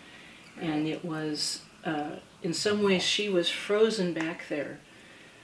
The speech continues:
unable to let go and work through her grief, and her health and her life were deteriorating because of it.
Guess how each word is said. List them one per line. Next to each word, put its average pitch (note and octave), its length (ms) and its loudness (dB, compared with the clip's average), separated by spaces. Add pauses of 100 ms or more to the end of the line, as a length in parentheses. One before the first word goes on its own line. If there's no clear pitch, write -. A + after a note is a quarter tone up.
(140)
unable F3+ 460 2
to D#3+ 640 2
let E3 240 0
go E3+ 520 2 (220)
and E3 180 -2
work E3+ 160 2
through E3 200 0
her D#3+ 80 4
grief, D#3 600 0 (240)
and D#3 340 -2
her D#3 200 -6
health F3 520 0
and D#3+ 160 -2
her D#3 100 -2
life D#3 360 -2
were D3 80 -2
deteriorating C#3+ 800 -4
because C#3 400 -10
of C3 120 -10
it. A#2 220 -12